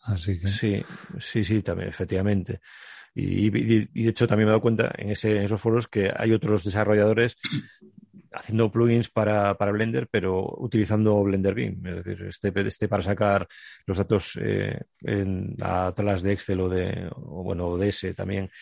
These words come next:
Speaker 2: eh, desde, desde Blender Beam, pues está desarrollado por un, un usuario de ese foro.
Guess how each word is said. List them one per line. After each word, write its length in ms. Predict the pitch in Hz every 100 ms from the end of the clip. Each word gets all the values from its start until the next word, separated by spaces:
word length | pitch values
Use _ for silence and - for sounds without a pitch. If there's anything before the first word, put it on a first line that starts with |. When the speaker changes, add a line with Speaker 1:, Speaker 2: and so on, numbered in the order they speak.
| - - -
Speaker 2:
eh, 560 | 101 98 95 87 98 -
desde, 360 | 101 90 101 95
desde 220 | 92 95
Blender 320 | 98 92 92
Beam, 240 | 101 104
pues 180 | 95 85
está 300 | 87 98 95
desarrollado 360 | 92 92 95 90
por 120 | 95
un, 160 | 95 101
un 280 | - 98 101
usuario 320 | 98 98 92
de 60 | 90
ese 180 | 90
foro. 260 | 87 104 95